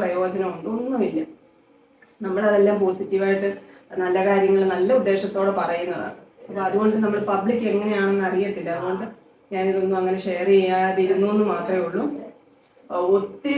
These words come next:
പേര് ചോദിച്ചായിരുന്നു, "കുക്കുവിൻ്റെ, കുക്കു എന്താ ഇവിടെ വന്ന് നിൽക്കാത്തെ, അമ്മ തന്നെയാണ്?" അതിനെപ്പറ്റിയൊക്കെ ഞാൻ കഴിഞ്ഞ വീഡിയോയിൽ പറഞ്ഞില്ലേ. അപ്പൊ അതൊക്കെ നമുക്ക് ഓരോ കാരണങ്ങൾ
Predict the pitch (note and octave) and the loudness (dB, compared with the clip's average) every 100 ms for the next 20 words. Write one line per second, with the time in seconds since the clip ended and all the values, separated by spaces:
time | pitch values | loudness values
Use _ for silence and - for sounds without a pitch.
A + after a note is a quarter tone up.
0 | A3+ G3+ F#3+ F#3 F3 F3+ F3+ G3+ F3+ F#3+ | 2 2 2 0 -2 -4 -2 0 0 -2
1 | F#3 G3 G3 G3 G3 - - G3+ F#3+ G#3 | 0 0 2 2 2 -4 -4 -2 0 0
2 | F#3 F#3 F3+ F3+ F3+ D#3+ F3+ F3+ F3+ F3 | 2 2 0 0 -2 -2 -6 -6 -8 -10
3 | - - - G3 G3 F#3+ F3+ F3+ F3+ G3+ | -16 -16 -4 0 2 2 2 -2 -2 -4
4 | A3+ C4 C#4 C#4 D4 C#4 C#4+ C4+ B3 B3 | -2 0 2 2 2 2 2 -2 0 2
5 | B3 A#3+ A#3 G#3+ G#3+ G3+ F#3+ F3+ D#3 F#3 | 2 2 2 2 2 2 0 -2 -6 -6
6 | - A3+ G3+ G#3 G#3+ A3+ D4 D4+ C#4 C#4 | -10 -6 -4 -4 -6 -6 -6 -4 -4 -4
7 | C#4+ D4 C#4+ B3 C4 C#4+ D4 | -2 -2 -2 -2 0 0 2